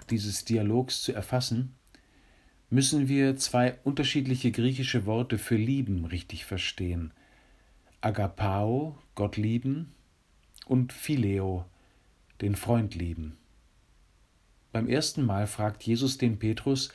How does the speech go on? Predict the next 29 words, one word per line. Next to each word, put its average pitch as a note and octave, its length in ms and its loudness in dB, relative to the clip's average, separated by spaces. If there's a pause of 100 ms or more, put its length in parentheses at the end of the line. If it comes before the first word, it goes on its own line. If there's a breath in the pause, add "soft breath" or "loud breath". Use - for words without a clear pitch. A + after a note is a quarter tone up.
(840 loud breath)
„Liebst C3+ 400 2
du D3+ 80 6
mich, D3+ 380 -2
wie B2+ 140 6
es B2+ 180 2
Gott A2+ 260 -2
gebührt, B2 680 -2 (260)
Agapas A2 640 -2
me?“ B2+ 280 0 (1500)
Und B2 160 2
Petrus A#2 340 2
antwortet: B2+ 680 0 (560 loud breath)
„Du A#2+ 140 2
weißt, C3+ 340 6
dass B2+ 120 4
ich G#2 100 -2
dich - 200 -2
lieb A#2+ 260 2
habe C3 260 2
als - 180 -4
Freund, G2 540 0
Philose.“ F2 800 0 (1700)
Es A2+ 120 -2
steht C3 280 4
also A#2 360 2
ein A2 220 0
Dissens G#2+ 560 2
im F#2+ 220 -4
Raum. F2 420 -4